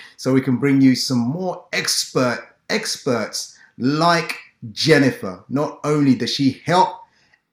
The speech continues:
experts to become the go-to authority in the industry, but she is, in fact, herself the go-to authority in what she does, and she's been doing this for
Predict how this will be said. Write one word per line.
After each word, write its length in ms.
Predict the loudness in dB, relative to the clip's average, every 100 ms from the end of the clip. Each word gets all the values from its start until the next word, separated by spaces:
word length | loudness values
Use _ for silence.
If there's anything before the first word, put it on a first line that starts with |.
| _ -20 _ _
experts 560 | -2 -2 0 0 0 -4
to 80 | -2
become 460 | -2 -2 -2 -2
the 100 | -2
go-to 720 | -4 -2 0 0 -2 -4 -2 -2
authority 540 | -4 -4 -4 -4 -4
in 80 | -4
the 100 | -6
industry, 360 | -8 -6 -4
but 240 | -2 -4 -8
she 360 | -8 -10 -12 _
is, 360 | -8 -8 -8
in 160 | -10 -10
fact, 420 | -10 -10 -10 -8
herself 800 | -6 -2 -2 0 0 0 -4 -14 _ _ _ _ -10
the 80 |
go-to 540 | -2 0 2 2 0 0
authority 680 | -4 -4 -2 -2 -2 -4 -4
in 220 | -8 -6
what 220 | -4 -4
she 280 | -6 -6 -6
does, 300 | -4 -6 -6
and 100 | -8
she's 160 | -8
been 180 | -8 -4
doing 180 | 0 2
this 120 | 0
for 260 | -4 -12